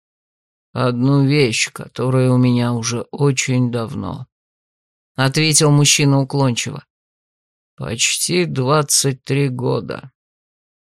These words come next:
Раздался щелчок, и я обернулся, видя растерянность на лице возлюбленной. Перевёл взгляд на раскрытый кулон, который дал ей Бернард фон Хантрак, и замер, глядя на два миниатюрных портрета.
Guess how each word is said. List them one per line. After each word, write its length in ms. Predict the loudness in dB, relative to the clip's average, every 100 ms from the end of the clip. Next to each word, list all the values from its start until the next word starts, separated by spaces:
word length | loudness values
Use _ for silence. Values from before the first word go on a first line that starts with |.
| _ _ _ _ _ _ _
Раздался 760 | -2 2 2 2 4 4 4 4
щелчок, 840 | 2 2 0 0 0 2 0 -8 _ _ _ _ _ _ _ _ _ _
и 100 | 2
я 240 | 4 4
обернулся, 640 | 4 4 4 4 4 4 2
видя 280 | 2 2 2
растерянность 760 | 2 2 2 2 2 2 0
на 100 | 0
лице 360 | 0 0 2 2
возлюбленной. 840 | 2 2 0 -2 -4 -6 -10 -12 _ _ _ _ _ _ _ _ _ 0
Перевёл 380 | 2 4 6
взгляд 460 | 4 4 4 4 4
на 100 | 2
раскрытый 540 | 4 2 2 4 2
кулон, 420 | 2 4 4 4 4
который 400 | 2 4 2 4
дал 260 | 4 4
ей 200 | 4 2
Бернард 500 | 2 4 4 2 0
фон 220 | 2 2
Хантрак, 600 | 2 2 2 2 0 2
и 80 | 2
замер, 460 | 4 4 4 4 2
глядя 460 | 2 2 4 4
на 120 | 4 2
два 220 | 2 2
миниатюрных 760 | 4 2 2 2 0 0 -2
портрета. 600 | -2 -2 -2 -4 -4 -8